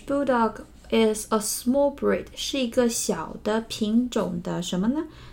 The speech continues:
Domestic dog，domestic dog。Domestic，我们在讲G D P的时候提到过，在G D P里，它指的是本国的、国内的。那么它还有一个意思，表示家庭的、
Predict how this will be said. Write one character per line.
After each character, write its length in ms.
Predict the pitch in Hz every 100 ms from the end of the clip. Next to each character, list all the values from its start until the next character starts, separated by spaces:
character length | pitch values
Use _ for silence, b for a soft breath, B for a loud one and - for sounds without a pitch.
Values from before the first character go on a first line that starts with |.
| B -
Domestic 800 | - 226 226 254 269 - 220 214 -
dog，domestic 1500 | 208 170 - - - - - - 208 208 214 226 - 196 190
dog。 240 | - 175 - - b b b - - -
Domestic， 640 | - 269 302 381 - 247 - -
我 80 |
们 160 | 196 196
在 160 | 285 262
讲 280 | 220 180
G 120 | 180 254
D 140 | 262
P 160 | 254 277
的 120 | 202
时 120 | 196
候 140 | 180
提 160 | 190 -
到 200 | 165 185
过， 260 | 180 - - - - - -
在 140 | -
G 160 | 302 320
D 160 | 311 311
P 180 | 277
里， 140 | 240 180
它 240 | - 233
指 180 | 233 208
的 160 | 185 190
是 220 | - 220
本 340 | - 196 175 165
国 320 | - 156 175
的、 260 | 277 240 B B B -
国 280 | - 180 170
内 280 | 208 285 262
的。 160 | - - - B B B B
那 80 | -
么 120 | 269
它 140 | 254 269
还 200 | - 202
有 80 | 294
一 160 | 294
个 80 | 196
意 200 | 208 220
思， 200 | 220 196 -
表 160 | 175 170
示 240 | - 202
家 300 | - 294 339
庭 260 | - 170 170
的、 220 | 175